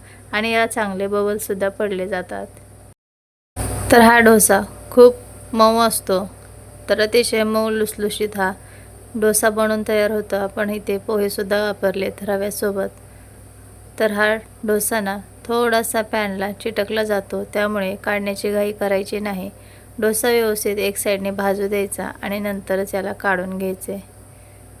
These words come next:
तर आता आपण डोसा खालच्या साईडने काढून घेतलाय. तर हा डोसा तुम्ही एक साईडने भाजू शकता.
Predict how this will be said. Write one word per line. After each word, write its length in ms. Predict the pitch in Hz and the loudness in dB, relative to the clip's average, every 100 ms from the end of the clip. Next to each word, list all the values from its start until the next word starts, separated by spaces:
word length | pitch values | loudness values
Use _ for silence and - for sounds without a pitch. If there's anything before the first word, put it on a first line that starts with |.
| - - | -20 -2
तर 80 | 214 | -2
आता 180 | 214 | 2
आपण 260 | 220 220 214 | -2 0 -2
डोसा 300 | 220 214 202 202 | -2 -2 -4 -4
खालच्या 300 | 214 208 220 | -6 -4 -4
साईडने 300 | 214 208 208 | -2 -2 -2
काढून 440 | 208 208 190 214 202 | -4 -2 -2 -2 -4
घेतलाय. 400 | 208 208 190 196 - - - - - - | -4 -4 -6 -6 -12 -20 -20 -20 -14 -6
तर 120 | 220 | -2
हा 100 | 226 | 0
डोसा 280 | 240 226 226 | 0 -2 -4
तुम्ही 260 | 220 208 202 - | -4 -6 -6 -6
एक 180 | 214 | -8
साईडने 360 | - 220 202 208 | -4 -2 -2 -2
भाजू 300 | 214 202 196 | -2 0 -2
शकता. 380 | 196 202 - | -4 -6 -4